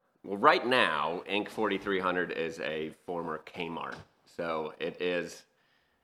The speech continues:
it's not that pretty right now, but that's gonna change. Uh, this owner is a group, uh, uh, D R A Advisors that owns a fund out of New York and Main Street Capital. And they have done this before.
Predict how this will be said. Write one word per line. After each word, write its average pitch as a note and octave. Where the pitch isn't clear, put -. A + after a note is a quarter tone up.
it's -
not A#2+
that C3+
pretty C#3
right F2
now, E2
but G2+
that's G#2
gonna C3+
change. F#2+
Uh, F2+
this F2
owner F#2+
is E2+
a D#2+
group, F#2+
uh, D#2
uh, D#2
D G2
R F2+
A F2
Advisors F2
that -
owns E2
a D2+
fund E2
out E2+
of D#2+
New D#2
York E2
and D#2+
Main E2+
Street E2+
Capital. A2
And G2
they G2
have F2+
done A#2+
this G2+
before. E2+